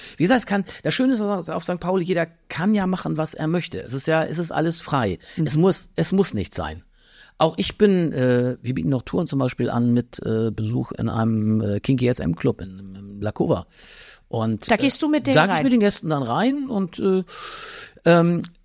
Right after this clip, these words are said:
Speaker 1: guck mir an, wie die Gäste darauf reagieren.
Speaker 2: Das gefällt dir, glaub ich, gell?
Speaker 1: <laughs> Ja.
Speaker 2: Je geschockter, umso besser, ne?
Speaker 1: <laughs> Ja.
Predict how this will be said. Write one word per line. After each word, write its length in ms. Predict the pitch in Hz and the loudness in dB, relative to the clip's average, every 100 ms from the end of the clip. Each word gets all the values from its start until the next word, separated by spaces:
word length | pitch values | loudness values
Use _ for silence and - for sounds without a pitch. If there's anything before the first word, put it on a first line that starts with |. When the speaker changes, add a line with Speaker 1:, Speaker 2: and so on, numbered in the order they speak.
| _ | _
Speaker 1:
guck 220 | - 240 202 | 2 2 4
mir 160 | 175 | 4
an, 140 | 170 160 | 4 2
wie 80 | |
die 80 | 143 | 2
Gäste 260 | 131 160 147 | 2 2 0
darauf 320 | 120 135 - | -2 -4 -4
reagieren. 680 | 117 117 107 156 220 320 320 - | -4 -4 -2 0 0 -4 -4 0
Speaker 2:
Das 180 | 180 | 2
gefällt 360 | 302 - 247 247 | 2 4 4 6
dir, 120 | 240 | 6
glaub 240 | - 247 247 | 6 6 4
ich, 140 | 226 247 | 4 4
gell? 20 | 320 494 | 4 2
Speaker 1:
<laughs> 140 | - | 0
Ja. 380 | 196 - - 381 | -2 0 0 2
Speaker 2:
Je 100 | 320 | 2
geschockter, 580 | 302 - 330 330 339 285 | 2 0 0 0 2 2
umso 260 | 277 - 233 | 0 -2 -2
besser, 360 | 262 - 233 208 | 0 0 0 0
ne? 200 | 226 - | 0 -4
Speaker 1:
<laughs> 20 | |
Ja. 120 | 180 | -8